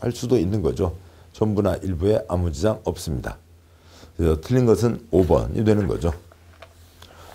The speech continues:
팔 번 문제요. 그러니까 지구단위 계획 내용으로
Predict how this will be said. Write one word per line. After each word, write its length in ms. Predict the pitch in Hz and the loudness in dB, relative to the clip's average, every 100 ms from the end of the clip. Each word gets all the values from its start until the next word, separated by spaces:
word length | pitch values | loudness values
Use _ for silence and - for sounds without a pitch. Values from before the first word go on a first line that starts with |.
| - | -6
팔 140 | - 139 | 2 4
번 140 | 139 | 6
문제요. 440 | 131 107 82 58 67 - - - - - - | 4 6 4 4 -4 -10 -20 -20 -20 -12 0
그러니까 200 | 101 - | 0 2
지구단위 440 | 110 120 120 104 | 2 4 4 4
계획 260 | 90 - 90 | 2 2 0
내용으로 520 | 98 104 104 120 | 2 2 2 2